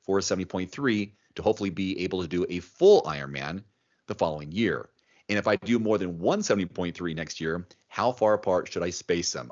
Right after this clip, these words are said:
A lot in this one, Melissa, from, from Melissa. Can you do your best here, Coach?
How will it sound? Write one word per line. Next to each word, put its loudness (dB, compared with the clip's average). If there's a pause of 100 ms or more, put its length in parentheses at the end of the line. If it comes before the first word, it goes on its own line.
A -6
lot -2
in -2
this -6
one, -6
Melissa, -8 (100)
from, -8 (220)
from -2
Melissa. -4 (580)
Can -6
you -4
do -2
your 0
best -2
here, -6
Coach? -10